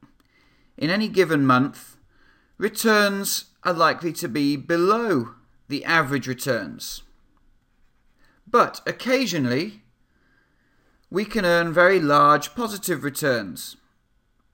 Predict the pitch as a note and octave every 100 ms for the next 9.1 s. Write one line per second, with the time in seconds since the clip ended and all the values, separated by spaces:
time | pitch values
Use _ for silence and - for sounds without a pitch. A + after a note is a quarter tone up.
0 | _ _ _ _ _ _ - A#3 C4 G#3
1 | F#3 F3+ F3 F3+ E3+ - C3+ G2 - -
2 | B2+ D#3+ D3+ C#3 E3 G3 D3+ D3+ D3 D3+
3 | B2 B2 D#3+ D#3 D3+ B2+ C3 B2+ - -
4 | D3 C#3 B2 B2+ - D3+ B2 A2 - F#2+
5 | E2+ D2+ - - _ _ _ _ _ _
6 | _ _ _ _ _ _ - F3 G#3 D#3
7 | D#3+ D#3 C#3+ D3 - C3+ - C#3+ E3+ -
8 | B2+ C3+ C3+ B2+ B2 - D3+ C3+ C3+ C3+